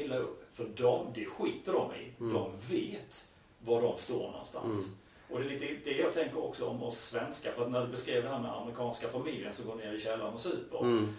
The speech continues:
Speaker 1: så upplever jag nästan svensken till att vara lite åt det hållet.
Speaker 2: Mm.
Speaker 1: Eller mycket åt det hållet.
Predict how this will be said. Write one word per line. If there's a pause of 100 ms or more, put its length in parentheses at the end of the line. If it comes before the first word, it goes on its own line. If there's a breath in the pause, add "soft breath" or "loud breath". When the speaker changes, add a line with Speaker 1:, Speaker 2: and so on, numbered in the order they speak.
(380 loud breath)
Speaker 1:
så
upplever
jag
nästan
svensken
till
att
vara
lite
åt
det
hållet. (200)
Speaker 2:
Mm.
Speaker 1:
Eller
mycket
åt
det
hållet.